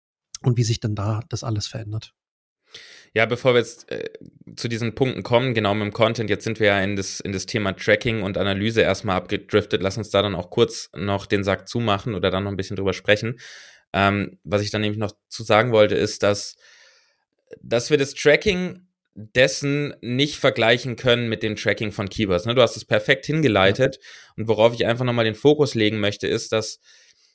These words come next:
Speaker 2: dieses Tracking von diesen Prompts, von diesen paar Prompts, ähm, nicht dafür da ist, ähm, wie früher zu gucken, okay, wir haben x Klicks über dieses eine Keyword bekommen und deshalb müssen wir da weiter optimieren und da,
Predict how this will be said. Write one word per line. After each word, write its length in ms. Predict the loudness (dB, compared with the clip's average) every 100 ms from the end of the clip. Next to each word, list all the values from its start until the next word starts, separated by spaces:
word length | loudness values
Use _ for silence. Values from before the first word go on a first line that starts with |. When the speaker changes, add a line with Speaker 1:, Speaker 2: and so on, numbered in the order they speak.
| _ -10
Speaker 2:
dieses 220 | -10 -4
Tracking 400 | 0 0 0 -4
von 220 | -4 -4
diesen 340 | -4 -8 -10 -8
Prompts, 500 | 0 0 0 -4 -4
von 140 | -4
diesen 260 | -4 -6 -2
paar 300 | 4 4 4
Prompts, 580 | 2 2 0 -10 -14 -18 _ _ _ _
ähm, 540 | 2 4 4 -2 -6 -14 _ _
nicht 480 | -6 0 0 2 2
dafür 260 | 2 2
da 300 | 2 4 4
ist, 500 | 4 4 2 -2 -8 -14 _ _ _ _
ähm, 800 | 4 6 4 2 -2 -2 -4 -8 _ _ _ _ _ _ _ _ -10
wie 220 | -2 0
früher 400 | 0 2 6 6
zu 160 | 4 2
gucken, 300 | 4 4 0
okay, 260 | 0 2
wir 80 | 2
haben 120 | 2
x 240 | -2 -6 -2
Klicks 340 | 0 0 -4
über 200 | 0 0
dieses 300 | 0 -4 -4
eine 260 | 0 0 0
Keyword 340 | 0 2 2
bekommen 440 | 0 2 2 0
und 160 | -4 0
deshalb 240 | 0 0
müssen 220 | -4 -2 0
wir 80 |
da 220 | 4 4 6
weiter 260 | 4 2
optimieren 340 | -2 -2 -2 -2
und 120 | 2
da, 260 | 4 2